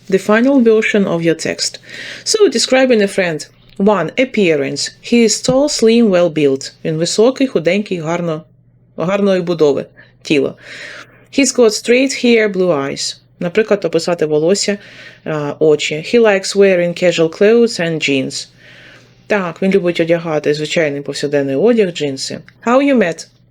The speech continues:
Як ви зустрілися? I met at school in a volleyball club. Я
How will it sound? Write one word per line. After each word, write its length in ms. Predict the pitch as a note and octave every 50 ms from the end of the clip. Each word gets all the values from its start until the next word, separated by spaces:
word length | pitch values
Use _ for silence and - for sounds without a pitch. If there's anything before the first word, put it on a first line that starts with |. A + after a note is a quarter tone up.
| _ _ _ _
Як 200 | F#3+ F#3 G3+ G#3
ви 80 | A#3+ B3+
зустрілися? 640 | C4 C4 - - F#3 D#3+ D3+ D3+ - - - E3+ - - - - - - - - - - -
I 200 | A#3 B3+ B3 A#3+
met 340 | A3+ A3+ G3+ F3+ - - - _ _ -
at 140 | F3 F3 E3+
school 400 | - - - A#3 A#3+ C4 C4 -
in 120 | - G3+ F3+
a 160 | F3+ E3+ E3
volleyball 560 | F3+ G3 G3+ G#3 G3+ G3 G3+ G3 G3 - -
club. 220 | - F3+ F3 F3+ - - - _ _ _ _ _ _ _ -
Я 480 | - F#3+ G3+ G3+ G3+ G3+ G3 F#3 -